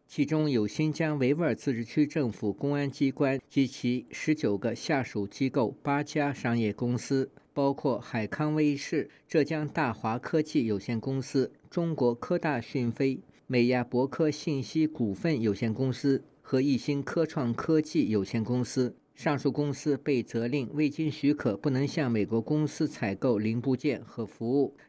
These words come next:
当局称，这些机构和公司在新疆打压少数民族、违反人权，是首次以人权为理由施加出口管制。山东大学金融学者司令本周二接受自由亚洲电台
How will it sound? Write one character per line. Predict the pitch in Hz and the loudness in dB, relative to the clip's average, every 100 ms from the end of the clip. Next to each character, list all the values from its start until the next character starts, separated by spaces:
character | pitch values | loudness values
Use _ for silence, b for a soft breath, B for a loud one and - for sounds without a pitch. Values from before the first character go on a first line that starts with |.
| - | -4
当 | 127 131 | -4 -2
局 | - 117 | 0 0
称， | 117 - 135 | 0 -2 -2
这 | 120 127 | -2 0
些 | 127 | 0
机 | 117 151 | 0 0
构 | 143 143 | 2 2
和 | 110 120 | 2 0
公 | 117 139 | 0 -2
司 | 139 - 143 139 - _ | -2 0 0 0 -8 _
在 | 143 120 | 0 0
新 | 110 151 147 | 0 -2 0
疆 | 156 143 | 0 -2
打 | 127 104 101 | -2 -4 -2
压 | 113 135 139 | -2 -2 -4
少 | - - 107 | -6 -4 -4
数 | - 127 | -2 0
民 | 120 123 151 | 2 0 -2
族、 | 135 131 - | 0 -2 0
违 | 120 156 | 2 2
反 | 139 101 | 0 0
人 | 107 123 | -2 -2
权， | - 117 127 | -2 -2 -2
是 | - - | -4 -4
首 | 123 127 113 | -2 -2 -2
次 | 110 - 160 131 | -4 -2 -2 0
以 | 120 | 0
人 | 110 123 | 0 0
权 | 151 151 | 0 0
为 | 139 131 | 0 0
理 | 127 101 | 0 0
由 | 98 110 107 | 0 0 -4
施 | - 143 | -6 -6
加 | 120 139 131 | -2 -2 -2
出 | 131 160 | -4 -4
口 | 151 131 | 0 -2
管 | 120 104 92 | -2 -4 -6
制。 | - 143 - - | -4 -4 -4 -6
山 | - 170 | -2 0
东 | 170 170 | 0 0
大 | 165 131 | -2 -2
学 | 107 120 113 | -2 0 0
金 | 110 - 180 | -2 -2 0
融 | 165 151 | 0 0
学 | 151 - 127 | -2 0 0
者 | 139 113 92 | 2 -2 -4
司 | - - 151 | -6 -2 0
令 | 156 117 113 | 0 -2 -6
本 | 113 98 | -4 -2
周 | 127 131 | -2 0
二 | 120 | -2
接 | - 147 147 | 0 2 2
受 | 147 117 | 2 -2
自 | 110 147 | -2 0
由 | 131 | 0
亚 | 143 139 | 0 -2
洲 | 117 147 143 | -2 -2 0
电 | 156 117 | -2 -2
台 | 107 104 113 | -4 -4 -4